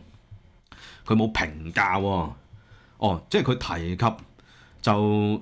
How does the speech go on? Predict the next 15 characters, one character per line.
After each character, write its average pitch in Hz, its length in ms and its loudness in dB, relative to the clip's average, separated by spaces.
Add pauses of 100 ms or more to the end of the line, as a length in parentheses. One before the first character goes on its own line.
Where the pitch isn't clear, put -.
就 107 180 2
覺 135 160 0
得 - 160 2 (340)
係 107 100 -2
嘛， 110 180 2
即 143 140 0
係， 113 240 4
呃， 95 220 0
神 92 180 -2
聖 117 140 0
不 - 80 -2
可 110 160 -2
侵 139 180 0
犯 98 200 -2
咩？ 135 80 2